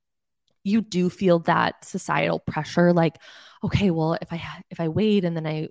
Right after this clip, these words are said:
gonna do this, then I'm gonna do that, then I'm gonna be this old when I have a baby. And then what if it doesn't work? And then blah, blah, blah, blah, blah." And then your mind just starts spinning and you're going crazy. And for her to be like, "You know what? If it happens, it happens. When it happens,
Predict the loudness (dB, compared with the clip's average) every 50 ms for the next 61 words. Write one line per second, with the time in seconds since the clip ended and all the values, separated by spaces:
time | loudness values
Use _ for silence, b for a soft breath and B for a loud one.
0 | _ -6 -4 -2 -2 0 -2 2 4 4 4 4 -2 -6 -6 -4 -4 -2 -2 -2
1 | 2 2 2 2 2 0 -4 -4 -4 -4 -4 -4 -4 -4 2 2 0 0 2 -2
2 | -2 -2 -2 -2 -4 -6 -6 -6 -8 -2 2 2 4 4 2 0 -2 -2 -2 -2
3 | 0 2 2 2 2 -2 -8 -8 -10 -6 -2 2 2 2 2 0 -6 -10 -8 -2
4 | 2 2 2 2 2 0 0 -2 -2 2 2 4 4 2 0 -2 -6 -6 -4 -2
5 | 2 2 2 2 2 0 -6 -10 -10 -10 -10 -12 -14 -12 0 2 4 4 4 2
6 | 2 -2 -4 -2 -4 0 2 2 0 0 -2 -6 -6 -4 -4 -4 -4 -6 -8 -10
7 | B B B B B B B B B B B B B -2 -2 2 2 4 4 6
8 | 6 6 6 6 6 6 4 4 4 6 8 8 8 6 6 4 0 _ _ _
9 | _ _ _ _ _ _ -6 -2 0 0 -2 -2 -4 -4 0 2 4 4 4 4
10 | 0 -4 -6 -4 -4 -4 -2 0 0 2 2 0 -2 -6 -8 -4 -2 0 0 0
11 | -2 0 0 0 0 2 2 2 2 0 -2 -4 -10